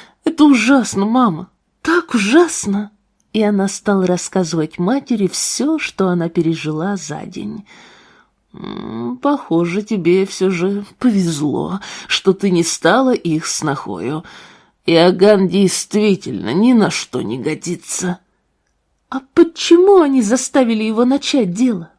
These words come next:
спросила Линхен. Мать некоторое время молчала, и Линхен продолжила.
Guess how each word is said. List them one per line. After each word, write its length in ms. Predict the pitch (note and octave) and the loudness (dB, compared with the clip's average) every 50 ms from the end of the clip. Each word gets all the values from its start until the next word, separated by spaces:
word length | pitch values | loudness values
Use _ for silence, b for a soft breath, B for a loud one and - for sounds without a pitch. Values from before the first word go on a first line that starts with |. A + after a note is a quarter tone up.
| _ _ _ | _ _ _
спросила 680 | - - - - - G3+ G#3 G3+ - - A3 G#3+ G#3+ G#3+ | -14 -14 -6 -4 -2 0 0 -2 -2 -2 0 0 0 0
Линхен. 540 | A3 G#3 F#3 F3 D#3+ - - F3 F3 F3 B B B B B B B B _ | 0 0 0 -2 -2 -4 -4 -4 -4 -4 B B B B B B B B _
Мать 580 | - G3+ G3+ G3+ G#3 A#3+ C#4+ D#4 D#4+ - - | 0 2 2 4 4 2 0 -2 -4 -4 0
некоторое 640 | C4 C4 B3+ C4 C4 B3+ - F#3+ - G3 F#3+ F#3 F3 | 2 4 4 4 2 2 0 0 0 2 2 2 2
время 280 | E3 E3+ F3 E3+ E3 | 2 2 2 2 0
молчала, 760 | E3 E3 D#3 D#3 D#3+ D#3+ - - - - F#3 G3+ A#3+ C4+ D4 D#4 | 0 -2 -2 -2 -4 -4 -4 -6 -2 -2 0 0 0 0 0 0
и 360 | - - - C#4 C#4 C#4+ C#4 | -2 0 0 2 4 4 4
Линхен 560 | B3+ A3 A3+ A#3 A#3 B3 A#3+ - A#3 G3+ G#3 | 4 4 4 4 4 2 0 -2 -4 -6 -4
продолжила. 800 | G3+ G#3+ A3 G3 F3 F3 D#3+ D#3 D#3 - E3+ F3 E3+ F3 F#3 G3 | -2 -2 -2 0 0 0 0 -2 -4 -4 -4 -4 -4 -4 -6 -8